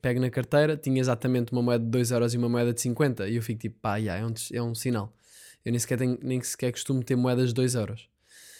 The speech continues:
Tomas, fui, ahm, e pergunta-, mas antes eu tinha de perguntar se podia ir, não é? Porque, sei lá,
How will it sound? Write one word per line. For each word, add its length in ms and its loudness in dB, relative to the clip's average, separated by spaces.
Tomas, 680 4
fui, 520 2
ahm, 680 4
e 80 0
pergunta-, 460 0
mas 160 0
antes 260 0
eu 120 4
tinha 200 0
de 80 -6
perguntar 360 2
se 120 -2
podia 320 4
ir, 220 4
não 100 -2
é? 220 -4
Porque, 680 -8
sei 220 -6
lá, 260 0